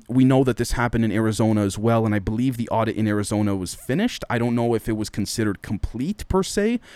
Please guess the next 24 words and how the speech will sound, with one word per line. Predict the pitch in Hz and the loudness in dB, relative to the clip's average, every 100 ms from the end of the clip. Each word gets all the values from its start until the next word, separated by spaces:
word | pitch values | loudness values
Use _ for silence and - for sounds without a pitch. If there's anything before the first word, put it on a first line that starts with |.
| - - | -20 -6
um, | - 117 110 107 92 - _ _ - | 0 4 4 4 0 -8 _ _ -2
in | 123 110 | 0 2
terms | 123 117 123 | 2 2 0
of, | 110 | 0
like, | 104 | -2
the | 113 | 0
validation, | 110 107 98 147 127 147 123 | 0 0 0 0 2 2 2
but | 117 | 0
again, | 120 117 80 - - - - - | 2 0 0 -8 -20 -20 -20 -2
it | 113 104 | -2 2
does | 123 131 113 - - | 2 2 2 -6 -6
have | - 120 | 0 2
a, | 117 110 98 - - - - - _ _ _ | 4 4 2 -4 -14 -16 -20 -20 _ _ _
an | 120 | 2
overarching | 120 139 151 139 131 | 4 4 4 2 0
concept | 110 117 110 - 92 - | -2 0 0 0 -4 -2
that | - | -4
fraud | - 113 107 98 | 0 2 2 2
vitiates | 101 - 107 101 - | -4 -2 -2 -2 -2
everything | 95 95 95 107 | -4 -4 -4 -2
in | 110 | 0
the | 92 | -2
sense | - 98 - | -2 -4 -2
of | 90 | -4